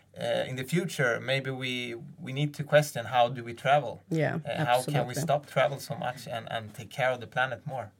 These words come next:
Speaker 2: I guess, I mean, we're un-, unintentionally creating a, an experiment situation where we can compare two sets of data,
Speaker 1: Yeah.
Speaker 2: right? Like, one we're full on, and then one we stop.
Speaker 1: Yeah.
Speaker 2: And then we're gonna see, like, what at least the short-term effects
Speaker 1: Yeah.
Speaker 2: of that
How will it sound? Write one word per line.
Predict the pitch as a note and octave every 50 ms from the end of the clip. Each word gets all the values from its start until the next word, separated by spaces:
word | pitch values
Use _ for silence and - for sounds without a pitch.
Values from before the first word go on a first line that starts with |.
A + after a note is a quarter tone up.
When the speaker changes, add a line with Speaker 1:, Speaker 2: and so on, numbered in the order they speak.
| -
Speaker 2:
I | - E3
guess, | D#3+ G#3 A#3+ B3+ -
I | A3
mean, | G3+ F#3+ F3 E3+ E3+
we're | E3+ F3 F3 -
un-, | E3+ E3+ F#3 G3 F#3 - -
unintentionally | F#3+ G3+ G3+ F#3+ F3+ - - G3 G3+ G#3 - B3 A3+ A3+ A3+ B3
creating | - - - G3+ F3+ F3 F3 F#3 - A3 G3 F#3
a, | E3 D#3+ E3 -
an | - E3+ D#3+
experiment | D#3+ D#3+ - - - - A3 G#3 G3+ F#3+ E3+ D#3 E3
situation | - - - E3+ - - F#3 G3 A#3 G#3+ - - E3 D#3
where | D#3+ E3 D#3+ D#3+
we | D#3+ E3
can | - - F#3
compare | - - F#3 E3+ D#3 - F#3+ D#3+ F3
two | E3+ - - G3+ F#3
sets | - - F#3 E3+ - -
of | D#3+ D3 -
data, | - E3+ F3+ F#3 - B2 B2
Speaker 1:
Yeah. | D3 C#3
Speaker 2:
right? | D3 F#3 G3 - -
Like, | C#3 D3 D3 -
one | F3+ E3 E3 E3+ E3+
we're | F3 E3 E3
full | D#3 - - A#3 A3+
on, | A3 A3 G#3+ G#3+ A3 -
and | F3 E3 D#3+
then | D#3 D3 D3+ D#3
one | D3+ D3+ D3
we | D3 D#3+
stop. | D#3 - - - - - - - - _ -
Speaker 1:
Yeah. | D3+ C3+ - - - - - - - - _ _ -
Speaker 2:
And | F#3 F3 E3
then | E3 E3+ E3
we're | D#3+ D#3+ D#3+
gonna | D#3+ E3 E3 E3 D#3+ D#3 D#3+ F3+ F3 D#3+
see, | - - F#3+ F3 D#3+ D3
like, | E3+ D3+ D3+ -
what | E3 D#3+ -
at | E3+ D#3 -
least | F#3 F#3+ F#3 - - -
the | D#3+ D#3+
short-term | - - - G3 F#3 F#3+ - - - E3 D#3 D#3
effects | - E3 - - F#3 F3 - - D3+
Speaker 1:
Yeah. | C3+ B2+
Speaker 2:
of | - - - -
that | - D#3 D#3+